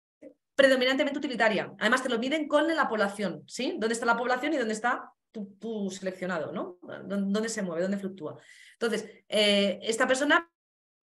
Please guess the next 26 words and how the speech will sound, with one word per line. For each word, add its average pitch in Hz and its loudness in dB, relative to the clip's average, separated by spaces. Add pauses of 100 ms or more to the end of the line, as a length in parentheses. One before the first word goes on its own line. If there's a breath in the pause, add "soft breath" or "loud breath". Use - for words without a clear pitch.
(420)
si 220 -4
tuviera 247 4
que 294 6
decir, 294 4
es 254 2
una 233 -2
persona 269 0
utilitaria 220 2
y 214 -4
teórica. 302 4 (2250 soft breath)
El 254 2
estético 262 2
y 233 8
el 226 8
social 233 2
le 220 2
son 240 -2
indiferentes, 262 0
no 240 -2
condicionan 233 -2
en 233 -2
nada 233 2
su 202 -4
día 214 4
a - 2
día. 262 -2